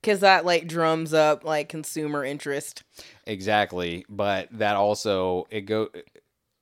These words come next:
Speaker 2: the proof will be in the, I, 'cause I've heard people talk about this before, is like, eh, you know if it's fake, basically, if the lawsuit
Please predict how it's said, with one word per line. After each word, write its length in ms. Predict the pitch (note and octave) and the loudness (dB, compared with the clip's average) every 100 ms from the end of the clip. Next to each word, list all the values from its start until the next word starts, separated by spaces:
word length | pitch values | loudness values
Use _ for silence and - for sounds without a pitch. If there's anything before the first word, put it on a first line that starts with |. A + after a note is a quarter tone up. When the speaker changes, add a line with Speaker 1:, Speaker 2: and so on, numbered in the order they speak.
| _ | _
Speaker 2:
the 140 | A#2 A#2+ | -8 -6
proof 340 | - E3+ E3+ | 0 0 2
will 120 | C#3+ | 0
be 260 | C3 C3+ C3 | 0 0 2
in 200 | B2 A#2+ | 0 -2
the, 360 | A#2 A2+ A2 A2 | -2 -2 -4 -4
I, 80 | A#2 | -6
'cause 140 | C#3+ C3+ | -4 -2
I've 100 | B2 | 0
heard 160 | D#3+ | -2
people 200 | C#3 G#2+ | -2 -6
talk 240 | G2 G2+ F#2+ | -2 -2 0
about 160 | F#2+ | -4
this 100 | F#2 | -6
before, 520 | - F2+ F#2+ F2+ E2+ - | -10 -10 -6 -4 -4 -6
is 200 | G#2 G2+ | -8 -4
like, 280 | F#2+ F2 - - _ _ _ _ _ _ | -4 -4 -10 -20 _ _ _ _ _ _
eh, 280 | E2 F#2 D#2 | -14 -12 -12
you 220 | - B2 B2 | -10 -6 0
know 220 | B2+ D3+ | 2 2
if 80 | D3+ | 0
it's 160 | - | -6
fake, 420 | - B2 A#2+ - - | 0 2 2 -2 -10
basically, 640 | A2 A2 A2+ G#2+ G#2+ G#2 G2+ | -4 -4 -4 -4 -2 -2 -6
if 120 | G2 | -8
the 80 | G2 | -4
lawsuit 680 | F#2 F#2+ F#2 - F#2+ F2+ | 0 0 0 -4 -6 -6